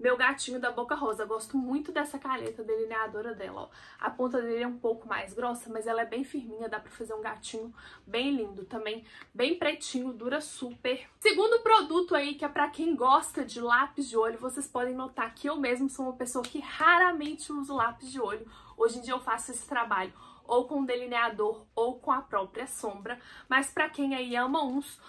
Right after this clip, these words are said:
assim, como eu não sou uma pessoa que usa muito, eu não tenho vários, eu não tenho curiosidade de testar vários, mas assim, os melhores que eu já usei, assim, tanto de pigmentação, maciez e duração, são os da mac.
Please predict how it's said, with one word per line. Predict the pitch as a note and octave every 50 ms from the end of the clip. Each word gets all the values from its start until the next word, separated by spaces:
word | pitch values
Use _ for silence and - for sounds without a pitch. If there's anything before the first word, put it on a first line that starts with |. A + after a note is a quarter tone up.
| - - - - -
assim, | - C4 C#4 - - C#4+ C4 A#3+
como | D#4+ D#4+ D#4+
eu | F#4 F#4+
não | G#4+ G#4+ - - - _ _
sou | - - - - D4 C#4
uma | C#4 C#4 C#4
pessoa | B3 A3+ A3+ - - A3 - -
que | - - C4+
usa | A#3 A3+ G3+ A3+ G#3+
muito, | A3+ B3 B3+ A#3+ A#3 - A3+ -
eu | A3 A3+ A#3+
não | A#3+ A#3+ B3 C4 C#4 C#4 C#4 C#4 C#4 C4 B3+ A#3+ A3+ A3+ G#3+ G3 F#3+ F#3+ F#3 - - _ _ _ _ _ - - - - _ _ _
tenho | _ B3+ B3 C4 C4+ B3+
vários, | A#3+ A#3+ G3+ G#3 A3 A3 G#3+ G#3+ G#3
eu | A#3 A3
não | A3+ A#3
tenho | A#3+ A#3 A3+
curiosidade | - - A3+ A3 G#3+ A3+ G3 G3 F#3+ G3 G#3+ - -
de | -
testar | - A3 G#3+ - A#3 G3+ G3+
vários, | F#3+ F#3+ F#3 F#3+ F#3+ - - - - - - - - -
mas | - A#3+ A#3+ C4
assim, | C#4 - -
os | A#3+ A#3+ A#3+ B3
melhores | B3 C4 C4 C4 B3 A3+ A#3 B3+ - - -
que | - - C4+
eu | B3 C4 C4
já | A#3+ B3+ B3+ A#3+
usei, | C4 C#4+ C#4+ A#3+ A3 A3+ G#3+ G#3+ G#3 G#3
assim, | G#3+ - - G#3 G#3
tanto | G3 - B3 B3+ B3+ C#4
de | A#3+ - A#3+
pigmentação, | A#3+ - D4 C4+ D#4+ D4 D4 C#4+ C#4+ C#4+ C#4 C4+ C4 - - A#3+ G#3+ G#3 - - - - - - _
maciez | G#3+ A3+ B3 C4+ - - - C4+ A#3+ A3 G#3+ G#3 G#3
e | A3+
duração, | G#3+ G#3+ A#3+ C4+ C4 A#3+ A3+ A#3+ - - C4+ A#3+ A3+ G#3+ G#3
são | - - - B3+ A#3 A#3+
os | A#3+ A3
da | A3 B3 C4
mac. | C#4 A#3+ F3+ - - - -